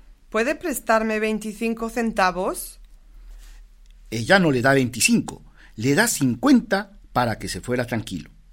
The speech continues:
Speaker 2: Manuelito está frente a seiscientos niños de todas las colonias. Es el único niño descalzo, pero no se siente mal. Piensa que si es el mejor en fútbol,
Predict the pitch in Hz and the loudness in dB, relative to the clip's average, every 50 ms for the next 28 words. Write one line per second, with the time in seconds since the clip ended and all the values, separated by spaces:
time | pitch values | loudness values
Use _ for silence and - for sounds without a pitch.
0 | - - - - - - - - - - - - - - - - - - - - | -20 -20 -20 -20 -20 -20 -20 -20 -20 -20 -20 -20 -20 -20 -20 -20 -20 -20 -18 -12
1 | 104 107 110 107 107 123 185 214 - - 160 165 - - - - - _ _ _ | -8 -4 -2 -2 0 0 -2 -2 -2 -2 -4 -4 -4 -12 -20 -20 -20 _ _ _
2 | - - 123 117 - 247 226 - - 196 185 170 - 165 - - 131 117 - - | -12 -8 -8 -4 -2 -2 -4 0 0 0 0 2 0 -2 0 0 -2 -2 -2 -2
3 | 254 254 226 - - 127 120 - 220 233 233 233 226 - - - 147 147 - 170 | 0 -2 -2 -2 -4 -6 -4 -2 0 0 0 -2 -4 -6 -2 -2 -2 0 2 0
4 | 165 139 127 120 110 - - 98 92 85 67 - - - _ - - - _ - | 2 2 2 0 -2 -4 -6 -6 -8 -8 -10 -12 -20 -20 _ -20 -20 -20 _ -20
5 | - - - - - - - - _ _ 117 107 - 139 131 143 170 190 180 185 | -20 -20 -20 -20 -20 -20 -20 -20 _ _ -4 0 2 2 4 4 4 2 2 2
6 | - 127 131 156 180 185 180 160 131 110 - - - - 165 185 175 165 - - | 2 2 2 4 2 2 0 0 0 -2 -4 -4 -2 0 0 2 2 0 -4 -6
7 | 180 185 - _ _ _ - _ 123 120 120 127 156 185 - - 110 - 120 110 | -8 -12 -16 _ _ _ -8 _ -2 0 2 2 0 0 0 -2 -4 -2 -2 -4
8 | 98 104 92 90 85 - - _ _ _ _ _ _ _ _ _ _ - - - | -4 -4 -8 -8 -8 -10 -18 _ _ _ _ _ _ _ _ _ _ -20 -20 -20
9 | _ _ _ - 131 147 160 165 151 156 - 90 - - - - _ - 92 - | _ _ _ 0 2 4 6 6 4 2 0 -4 -8 -14 -20 -20 _ -10 -6 -4
10 | - 147 165 156 160 151 135 117 107 - - 110 92 78 - - 175 147 131 120 | -2 0 0 2 2 0 0 -2 -4 -4 -4 -4 -4 -4 -2 -2 -2 -2 -2 -4
11 | 98 - | -6 -6